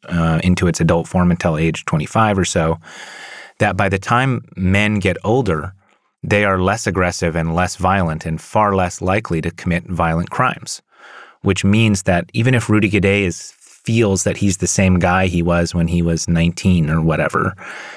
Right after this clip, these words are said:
he's not probably the guy who would kill somebody today, just based on hormones.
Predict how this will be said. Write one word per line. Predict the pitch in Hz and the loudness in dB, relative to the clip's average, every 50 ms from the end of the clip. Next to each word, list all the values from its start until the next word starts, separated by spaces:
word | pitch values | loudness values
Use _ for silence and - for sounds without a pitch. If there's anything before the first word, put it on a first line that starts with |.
| - - - - _ _ _ _ _ _ _ - | -20 -20 -20 -20 _ _ _ _ _ _ _ -18
he's | - - - 120 101 98 | -10 -2 0 2 2 4
not | 104 120 151 160 - - - - | 2 2 2 0 -4 -12 -14 -4
probably | - 113 120 117 104 82 85 82 78 82 92 - _ _ | 0 0 0 2 0 0 0 -2 -2 -2 -6 -8 _ _
the | - 101 | -4 -2
guy | 87 101 95 98 98 | 0 2 2 2 2
who | 98 98 | 2 2
would | 95 92 95 | 0 0 0
kill | - 123 117 | 0 0 0
somebody | - - 90 82 78 76 73 69 | 0 0 0 0 0 -2 -4 -8
today, | - - - - - - - - _ _ _ _ _ _ _ _ _ - | -10 -10 -8 -6 -6 -6 -8 -12 _ _ _ _ _ _ _ _ _ -4
just | 95 98 101 98 - - | 0 0 0 0 0 0
based | 101 95 101 98 - | 0 0 0 0 0
on | 98 87 | 0 0
hormones. | 85 - 95 101 92 - - - - - - - | 0 0 0 0 0 0 -2 -8 -12 -12 -14 -14